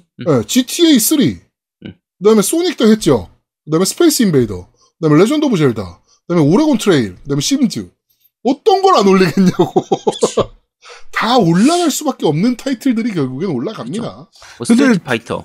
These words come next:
Speaker 3: 음.
Speaker 1: 포켓몬
Speaker 2: 네.
Speaker 1: 이런 것들이니까.
Speaker 3: 카르멘
Speaker 1: 그러니까.
Speaker 3: 샌디에고는 무슨 게임이지? 나 저 게임을 안 해본 것 같은데.
Speaker 1: 이거
Speaker 2: 이게
Speaker 1: 저거 찾는 게임이잖아요. 그, 그러니까 그 카르멘
Speaker 2: 어드벤처
Speaker 1: 샌디에고가
Speaker 2: 게임인데요. 예.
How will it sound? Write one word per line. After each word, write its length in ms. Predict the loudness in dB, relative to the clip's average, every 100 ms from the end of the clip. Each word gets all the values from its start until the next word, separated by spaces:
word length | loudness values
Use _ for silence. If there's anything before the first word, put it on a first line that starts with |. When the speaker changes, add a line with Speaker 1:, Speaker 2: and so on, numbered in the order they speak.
| 0
Speaker 3:
음. 120 | 2
Speaker 1:
포켓몬 400 | 4 2 0 -2
Speaker 2:
네. 60 | -6
Speaker 1:
이런 120 | -8
것들이니까. 560 | -8 -10 -12 -10 -10 -4
Speaker 3:
카르멘 400 | 2 4 6 6
Speaker 1:
그러니까. 40 |
Speaker 3:
샌디에고는 760 | 6 6 6 6 6 6 6 4
무슨 280 | 4 2 2
게임이지? 380 | 4 4 4
나 100 | 2
저 160 | 0 -2
게임을 340 | 2 4 6 6
안 140 | 6
해본 240 | 6 4
것 80 | 4
같은데. 380 | 2 0 -2 0
Speaker 1:
이거 200 | 2 2
Speaker 2:
이게 100 | 2
Speaker 1:
저거 200 | 4 4
찾는 280 | 4 0 -4
게임이잖아요. 640 | -4 -6 -6 -10 -12 -16 -12
그, 280 | -8 -8 -10 _ _
그러니까 400 | -14 -2 -2 -2 _ _ _ _ _ _
그 200 | -8 0
카르멘 240 | 2 4
Speaker 2:
어드벤처 180 | 4 4
Speaker 1:
샌디에고가 380 | 4 4 4 2
Speaker 2:
게임인데요. 480 | 2 0 -2 -8 -14 -12
예. 400 | -12 -12 -18